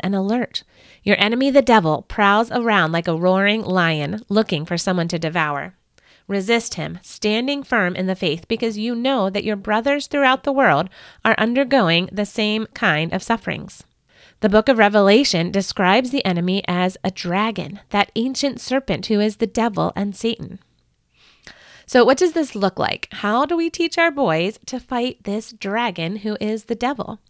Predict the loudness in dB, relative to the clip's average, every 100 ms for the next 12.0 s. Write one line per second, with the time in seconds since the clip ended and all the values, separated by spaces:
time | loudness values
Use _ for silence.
0 | _ -20 -16 -2 0 2 0 -2 -4 -2
1 | -4 -2 -2 0 -2 -2 -4 -4 -4 -6
2 | -8 -8 -8 -8 -8 -10 -16 -20 _ _
3 | -20 -20 -20 0 2 4 2 0 0 2
4 | 4 2 0 0 2 0 -2 -4 -2 -4
5 | -4 -2 -2 -2 -4 -4 -2 -4 -6 -8
6 | -8 -6 -6 -6 -4 -6 -8 -6 -4 -4
7 | -4 -6 -4 -4 -4 -4 -4 -4 -2 -2
8 | -2 -6 -8 -4 -2 -2 -4 -6 -8 -8
9 | -4 -6 -6 -10 -10 -10 -18 _ -12 -4
10 | -2 -2 -4 0 0 0 -4 -4 -6 -4
11 | -2 0 0 -2 -6 _ -4 -4 -4 -10